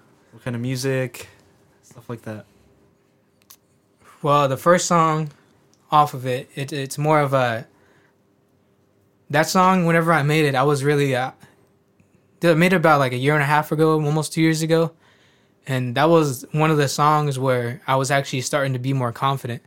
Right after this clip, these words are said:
Speaker 1: Mm-hmm.
Speaker 2: So I had a lot of fun making it, and I actually wasn't too, um, self-conscious about sharing it to people.
Speaker 1: Mm-hmm.
Speaker 2: 'Cause like I said, like, well, like I said before, like, I couldn't sing before.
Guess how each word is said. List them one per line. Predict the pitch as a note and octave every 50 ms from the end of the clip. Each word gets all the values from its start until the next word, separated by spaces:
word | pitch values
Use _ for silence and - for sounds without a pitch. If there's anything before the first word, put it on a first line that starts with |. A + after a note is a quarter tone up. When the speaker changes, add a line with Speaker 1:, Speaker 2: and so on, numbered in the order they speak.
| _ _ -
Speaker 1:
Mm-hmm. | B2+ B2+ B2+ B2 A#2 A2
Speaker 2:
So | - - C#3+ C3+ B2+ A#2+ A#2 A2+ A#2 C3+ _ _ _ _ _ _ _ _ _ _ _ _ _ _ -
I | C3+
had | - D3+
a | D#3
lot | D3+ D3 C#3+
of | B2+ -
fun | - D#3+ D3 C#3 C#3
making | C#3+ C#3+ - E3+ E3 E3+
it, | E3 D#3+ E3 - _ _ _ _ _ _ _ _ _ _ _ -
and | C#3+ C#3
I | C3+
actually | C#3+ C#3+ - D3+ C#3
wasn't | C3+ C#3+ C#3+ C#3 C3 C3 C3+ B2 D3+ - -
too, | - - D3+ C#3 C3+
um, | B2+ A#2+ A#2 A2+ A2 A2 G#2+ G#2
self-conscious | - - - C#3+ C3+ C3+ - - C#3+ C#3 C#3 C3+ - C3
about | C3 A#2 B2+ B2 A2+
sharing | - - C3+ C3 C3+ C#3+ C#3+
it | D3 D3
to | -
people. | C#3+ D3 C#3+ D3 D3 D3 C#3+ _ -
Speaker 1:
Mm-hmm. | C#3+ C#3 C3+ C3 A#2+ A2 - _ _ _ _ _ _ _ -
Speaker 2:
'Cause | C#3+ C3
like | C#3 C3 B2
I | C3+
said, | - - D3+ C#3+ D#3+
like, | D3 C3+ C3+ C3+ E3+ E3
well, | C3+ B2+ C3 C3+
like | C3+ C#3 C3+
I | C3+
said | C3 - D3 C3+
before, | C3 B2 - - C#3+ C3 B2+ A#2+
like, | A#2 A#2
I | A#2 A2+
couldn't | - - C3 B2+ C3 B2
sing | - D3 C3+ C3 B2+
before. | B2+ B2 - D3 C#3+ C#3+ D3+